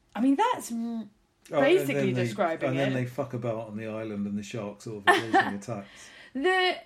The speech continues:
Speaker 1: the essential what happens in this film is it's just toing and froing from a boat that may or may not be sinking, and they just keep getting attacked by this two-headed shark until pretty much all of them are dead apart from a couple.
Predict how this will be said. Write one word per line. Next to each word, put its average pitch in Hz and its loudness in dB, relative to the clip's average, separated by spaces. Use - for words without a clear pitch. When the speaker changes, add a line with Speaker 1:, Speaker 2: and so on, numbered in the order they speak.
Speaker 1:
the 285 2
essential 349 0
what 240 2
happens 220 -2
in 202 -2
this 208 -4
film 196 0
is 226 -2
it's 269 -6
just 294 -2
toing 349 2
and 277 -2
froing 254 0
from 226 -4
a 220 -2
boat 226 2
that 196 -6
may 247 0
or 269 -2
may 233 -2
not 220 -6
be 196 -6
sinking, 165 -6
and 175 -2
they 180 -4
just 202 -2
keep - -6
getting 170 -4
attacked 160 -10
by 165 -2
this 160 -6
two-headed 160 -8
shark 156 -6
until 175 -4
pretty 170 -8
much 180 -10
all 175 -6
of 165 -10
them 175 -10
are 170 -8
dead 175 -6
apart 196 -10
from 220 -10
a 208 -10
couple. 220 -6